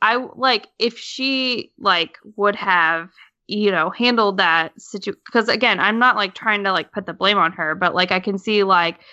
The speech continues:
you know, oh, like, there's always, like, the, the consequences of others'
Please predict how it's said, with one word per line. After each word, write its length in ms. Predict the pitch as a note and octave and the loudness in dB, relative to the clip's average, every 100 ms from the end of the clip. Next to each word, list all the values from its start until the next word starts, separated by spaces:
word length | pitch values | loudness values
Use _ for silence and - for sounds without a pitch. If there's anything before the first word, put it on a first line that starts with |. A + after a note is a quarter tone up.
| - _ _ _ _ | -20 _ _ _ _
you 80 | G#3+ | 0
know, 480 | F#3+ F#3 F#3 F#3 F3+ - | 2 4 4 0 -2 2
oh, 400 | C4 B3+ A#3+ A3+ | 6 6 6 4
like, 220 | G#3+ G3 | 0 0
there's 300 | G#3 G3+ G3 | -2 -2 2
always, 340 | G3 G3 F#3+ | 2 2 0
like, 240 | G3 F#3 - | 0 -2 -4
the, 720 | F#3+ E3+ E3 E3 D#3+ E3 - - | -4 0 0 2 2 0 -2 -4
the 60 | |
consequences 680 | F#3+ G#3+ G#3+ G#3 G#3 G3 F#3 | 0 0 0 -2 -2 -2 -4
of 140 | F3 | -4
others' 360 | - F3+ E3+ E3+ | 0 -2 0 -4